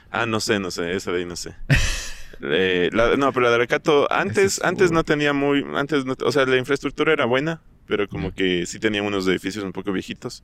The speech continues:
Speaker 2: Ya.
Speaker 1: Y creo que ya ahora en estos últimos años ya se han renovado bastante.
Speaker 2: Uh.
Speaker 1: Ya, ya parece, no sé,
Speaker 2: Ya es
Speaker 1: un nuevo mundo ya.
Speaker 2: Sí. Sí, e-, eso era bacán, salir del... del... Del viejo mundo al nuevo mundo <laughs> en la hora de almuerzo.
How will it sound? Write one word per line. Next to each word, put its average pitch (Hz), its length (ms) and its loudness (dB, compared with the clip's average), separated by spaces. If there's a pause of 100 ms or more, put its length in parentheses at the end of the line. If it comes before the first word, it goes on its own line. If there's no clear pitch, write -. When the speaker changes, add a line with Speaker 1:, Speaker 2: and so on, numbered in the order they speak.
Speaker 2:
Ya. 87 240 -6
Speaker 1:
Y 113 100 -4
creo 120 160 2
que 113 140 2
ya 107 80 6
ahora 104 200 4
en 104 60 -2
estos 101 280 -2
últimos 95 320 -4
años 92 240 -2
ya 87 60 0
se - 100 -12
han 90 60 -8
renovado 87 380 -4
bastante. - 520 -8
Speaker 2:
Uh. 127 160 -10 (260)
Speaker 1:
Ya, 87 320 -2
ya 90 160 2
parece, 87 600 -2 (260)
no 90 120 -10
sé, 85 220 -8 (100)
Speaker 2:
Ya 101 260 -10
es 95 120 -14
Speaker 1:
un 95 80 -6
nuevo 95 220 2
mundo 92 280 -2
ya. 87 200 -6
Speaker 2:
Sí. 107 420 0 (460)
Sí, 165 220 4
e-, 123 260 4
eso 151 160 0
era 127 100 6
bacán, 101 540 -2
salir 113 320 4
del... 98 260 2
del... 87 380 -4 (340)
Del - 100 0
viejo 135 320 4
mundo 120 280 2
al 107 80 2
nuevo 113 180 2
mundo 113 220 0
<laughs> - 880 0
en 104 280 -2
la 107 100 2
hora 110 120 4
de 95 100 2
almuerzo. 107 400 -2